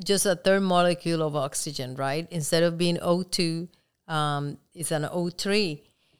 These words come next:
And it's a radical, but it, it, it's really, uh, it has a lot of antimicrobial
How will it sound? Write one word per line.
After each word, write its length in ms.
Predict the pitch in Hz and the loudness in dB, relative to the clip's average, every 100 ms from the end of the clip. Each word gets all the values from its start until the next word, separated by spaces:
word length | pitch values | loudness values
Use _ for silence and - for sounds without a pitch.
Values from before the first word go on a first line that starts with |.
| _ _ | _ _
And 520 | 202 196 190 190 185 - | 4 6 6 4 2 0
it's 200 | 202 190 | 2 6
a 160 | 185 | 6
radical, 680 | 175 190 220 226 247 240 240 | 8 8 8 6 4 4 4
but 200 | 214 196 | 2 2
it, 140 | 185 170 | 2 -2
it, 220 | 185 - | -6 -2
it's 300 | 196 165 175 | -2 -2 -2
really, 680 | 180 226 240 247 247 - _ _ _ | 0 2 2 0 -2 -6 _ _ _
uh, 100 | 175 - | -12 -6
it 100 | 196 | -4
has 280 | 185 226 233 | 0 0 4
a 140 | 208 | 4
lot 280 | 180 185 185 | 8 8 8
of 100 | 190 175 | 6 2
antimicrobial 1200 | 185 196 226 202 196 180 - 175 170 170 165 165 | 0 2 4 4 4 0 0 0 0 0 0 -2